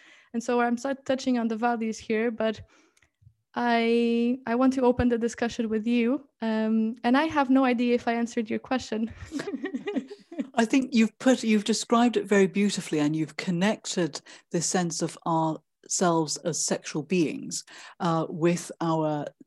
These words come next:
Speaker 2: larger, I suppose, wider, uh, persona of, of being out in the world. Um, and that is quite a huge arc, and, but, but very, very true. Um, and,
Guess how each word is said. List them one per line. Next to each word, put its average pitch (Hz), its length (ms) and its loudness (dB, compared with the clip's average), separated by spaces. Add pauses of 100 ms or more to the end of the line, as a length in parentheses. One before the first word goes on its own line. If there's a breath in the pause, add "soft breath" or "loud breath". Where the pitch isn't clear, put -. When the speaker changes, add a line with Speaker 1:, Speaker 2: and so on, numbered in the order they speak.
Speaker 2:
larger, 156 760 -2 (140)
I 160 60 -8
suppose, 156 220 -8
wider, 147 720 -2 (200)
uh, 139 140 -2
persona 147 640 -4
of, 151 180 -12
of 151 260 -10
being 156 320 -6
out 156 220 -8
in 170 80 -8
the 156 60 -8
world. 151 460 -4
Um, 165 180 -2 (260 loud breath)
and 185 160 0
that 220 240 4
is 208 140 2
quite 208 420 0
a 180 40 -2
huge 175 540 -4
arc, 160 420 0
and, 175 220 0
but, - 180 0
but 175 140 2
very, 202 280 6
very 170 260 0
true. - 540 -6 (500 loud breath)
Um, 170 260 0
and, 160 260 -2